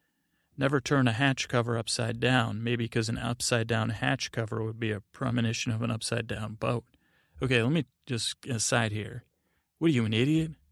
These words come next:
It, you don't bring a banana on a boat. I mean, come on. And an umbrella.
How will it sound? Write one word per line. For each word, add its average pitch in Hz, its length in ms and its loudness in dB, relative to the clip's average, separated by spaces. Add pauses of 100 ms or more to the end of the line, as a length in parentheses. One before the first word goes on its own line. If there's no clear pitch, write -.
(480)
It, 139 180 -4
you 127 180 -6
don't 143 260 -2
bring 147 220 0
a 127 40 2
banana 123 420 2
on 113 140 0
a 107 40 -6
boat. 120 460 -4
I 113 40 -6
mean, 110 220 -4
come 123 300 -4
on. 113 400 0 (100)
And 123 160 2
an 123 100 2
umbrella. 117 720 -2